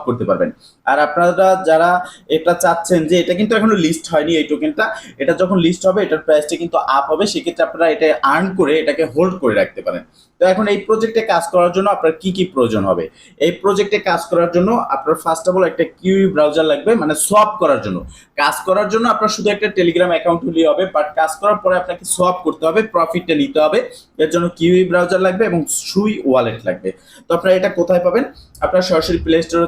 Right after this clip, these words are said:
চলে যাবেন, প্লে স্টোরে গিয়ে সার্চ বারে ক্লিক করবেন, এখানে লিখবেন কিউই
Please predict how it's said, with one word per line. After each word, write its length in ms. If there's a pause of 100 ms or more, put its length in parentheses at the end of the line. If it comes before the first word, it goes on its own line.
চলে 200
যাবেন, 180 (100)
প্লে 180
স্টোরে 280
গিয়ে 140 (100)
সার্চ 260
বারে 200
ক্লিক 240
করবেন, 280
এখানে 180 (100)
লিখবেন 240 (400)
কিউই 280